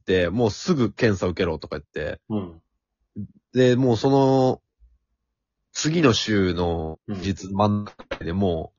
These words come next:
Speaker 1: う、
Speaker 2: うん。
Speaker 1: 検査行ったら、
Speaker 2: うん。
Speaker 1: 抗がんの癌だった。
Speaker 2: え、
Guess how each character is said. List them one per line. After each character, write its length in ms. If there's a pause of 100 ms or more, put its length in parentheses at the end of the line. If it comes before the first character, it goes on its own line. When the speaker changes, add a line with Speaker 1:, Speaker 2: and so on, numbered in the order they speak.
(100)
Speaker 1:
う、 80
Speaker 2:
う 20
ん。 140 (320)
Speaker 1:
検 260
査 100
行 80
っ 40
た 140
ら、 240 (460)
Speaker 2:
う 40
ん。 240 (280)
Speaker 1:
抗 300
が 120
ん 80
の 100
癌 200
だ 60
っ 60
た。 100 (800)
Speaker 2:
え、 40